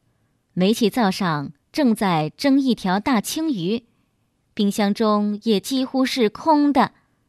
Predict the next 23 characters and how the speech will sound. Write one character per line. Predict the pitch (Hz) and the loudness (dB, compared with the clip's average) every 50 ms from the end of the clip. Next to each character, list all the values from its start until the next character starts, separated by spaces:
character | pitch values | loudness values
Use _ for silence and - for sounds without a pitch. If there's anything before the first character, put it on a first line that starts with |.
| _ _ _ _ _ _ _ _ _ | _ _ _ _ _ _ _ _ _
而 | 170 180 196 | 0 0 0
且， | 202 - - 175 143 143 - _ _ _ _ _ _ _ _ _ _ _ _ _ | 0 0 0 0 0 -2 -6 _ _ _ _ _ _ _ _ _ _ _ _ _
令 | - 294 262 214 | 0 2 2 2
人 | 190 185 214 | 2 0 -2
不 | 226 262 233 208 | 0 0 -2 0
解 | - 190 | 0 -2
的 | 165 160 185 | -2 -4 -4
是， | - - 214 180 151 151 - _ _ _ _ _ _ _ _ _ _ | -4 -2 -2 -2 -2 -4 -10 _ _ _ _ _ _ _ _ _ _
根 | - 269 262 254 | 2 2 4 4
据 | 247 254 233 | 4 2 0
管 | 220 - 214 233 254 | 2 2 2 2 2
理 | 247 208 | 2 2
员 | 196 185 170 170 180 196 226 254 | 2 2 2 2 0 0 -2 -2
和 | - - 247 | -2 -2 -2
二 | - - 311 294 | -2 -2 0 0
楼 | 262 233 220 240 | 2 2 2 2
其 | 240 - 247 247 | 0 -2 -4 -4
他 | 269 311 320 | -4 -4 -4
住 | 311 - 349 285 | -4 -2 -2 -2
户 | 262 - 294 | -2 -2 0
的 | 226 220 226 | 0 0 0
回 | - 226 190 196 | 0 0 -2 0
忆， | 220 254 254 190 170 | 0 -2 -2 -2 -4